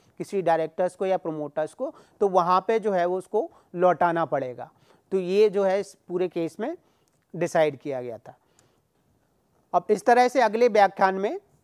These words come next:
हम कंपनी की सभाएं या मीटिंग के बारे में डिस्कस करेंगे, सभा के प्रकारों के बारे में डिस्कस करेंगे, वैधानिक सभा को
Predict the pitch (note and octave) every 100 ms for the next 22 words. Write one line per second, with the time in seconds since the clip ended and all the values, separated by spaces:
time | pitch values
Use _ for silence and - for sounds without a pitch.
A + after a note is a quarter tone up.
0 | _ _ _ _ _ - G#3 A3+ G3 F#3+
1 | G#3 A3 A#3 G#3 E3 D#3 F3 G3+ A3+ G#3
2 | E3+ E3+ G#3 G3+ G#3 F#3+ G3 G3 G3 G3
3 | G3+ - F#3 G3+ G#3+ - E3+ F3 F#3+ E3+
4 | E3 F3+ F3+ F#3 G3+ G3 F3+ F#3 F#3+ F#3+
5 | F#3 - F#3+ F#3+ G3+ G3+ F3 E3 F3+ F#3+
6 | F#3 E3+ F3 E3